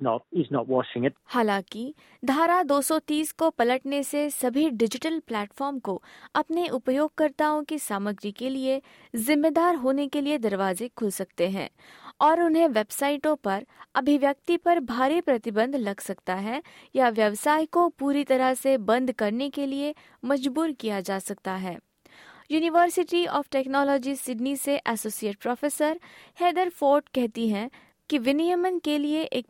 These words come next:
Speaker 2: पारदर्शिता आधारित दृष्टिकोण सबसे अच्छा है।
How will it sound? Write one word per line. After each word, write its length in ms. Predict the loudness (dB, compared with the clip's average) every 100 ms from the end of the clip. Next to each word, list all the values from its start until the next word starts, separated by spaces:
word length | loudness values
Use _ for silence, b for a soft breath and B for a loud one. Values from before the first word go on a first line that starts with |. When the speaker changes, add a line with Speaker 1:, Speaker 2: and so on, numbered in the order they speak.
| -2
Speaker 2:
पारदर्शिता 640 | -2 0 -2 -2 -4 -4
आधारित 540 | -2 -2 -2 -2 -2 -4
दृष्टिकोण 680 | -8 -8 -10 -4 -2 -2
सबसे 460 | -4 -6 -4 -6 -8 -8
अच्छा 320 | -8 -4 -2
है। 320 | -2 -4 -8